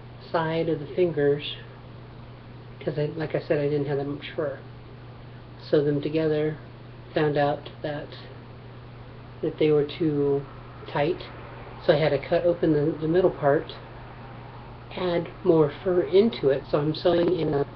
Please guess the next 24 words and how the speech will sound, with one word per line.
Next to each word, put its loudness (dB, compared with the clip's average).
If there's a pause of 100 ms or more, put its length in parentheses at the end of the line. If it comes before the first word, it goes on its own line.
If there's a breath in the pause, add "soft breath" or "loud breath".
(100)
a -6
piece -4
of 0
fur 2
for -2
each -4 (180)
side. 2 (840)
Here, 2
here, -2 (220)
here. -2 (840)
I'm -6
adding 2
fur 4 (100)
to 2
it. 0 (1900)
And 2
had 0
to -8
sew 4
that 4
in. 0 (3750 loud breath)
So 6
I 6
eventually 2